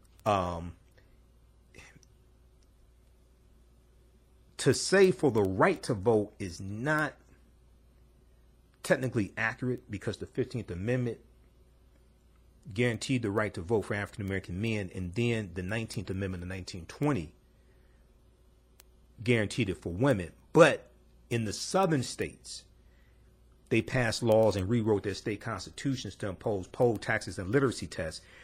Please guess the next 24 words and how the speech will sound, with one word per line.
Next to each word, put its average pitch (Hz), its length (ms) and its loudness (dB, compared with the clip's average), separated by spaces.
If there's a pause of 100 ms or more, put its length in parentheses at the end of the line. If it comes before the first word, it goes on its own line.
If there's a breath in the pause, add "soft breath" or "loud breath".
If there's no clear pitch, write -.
to 117 120 -2
be 104 200 -2 (120)
obstacles 127 640 2 (120)
to 233 200 10
the 147 100 8
Fifteenth - 460 -2
Amendment. 76 380 -10 (1500 soft breath)
So 127 460 8 (800)
you 143 160 2
have 147 320 4
these 135 200 0
freedom 175 420 6
movements 95 460 -2
that, - 320 -6
that, - 260 -6
that 98 180 -6
take - 240 -6
place. - 200 -8
You 101 80 -2
have 117 120 -2
these 110 160 -4
movements 123 500 0 (120)
fighting 123 300 -2
for, 113 480 2